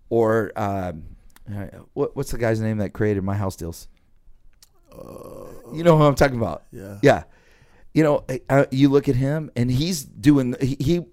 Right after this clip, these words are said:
Speaker 1: partnered with Mark. They were doing these big land
Speaker 2: Yeah.
Speaker 1: deals.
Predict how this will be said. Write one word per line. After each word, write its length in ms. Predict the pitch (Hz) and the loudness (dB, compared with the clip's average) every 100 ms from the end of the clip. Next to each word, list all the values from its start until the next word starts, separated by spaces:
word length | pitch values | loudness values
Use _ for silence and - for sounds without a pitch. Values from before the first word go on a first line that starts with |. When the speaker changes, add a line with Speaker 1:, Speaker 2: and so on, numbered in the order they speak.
| - | 0
Speaker 1:
partnered 380 | - 131 165 160 | 4 4 2 2
with 160 | 160 156 | 4 6
Mark. 300 | 202 190 - | 6 6 4
They 100 | 147 | 0
were 140 | 151 | 2
doing 280 | 127 127 110 | 2 0 0
these 140 | 107 | -2
big 280 | - 175 170 | -2 -6 -2
land 260 | 160 185 170 | -2 -2 -2
Speaker 2:
Yeah. 100 | 120 | -2
Speaker 1:
deals. 200 | 98 | -4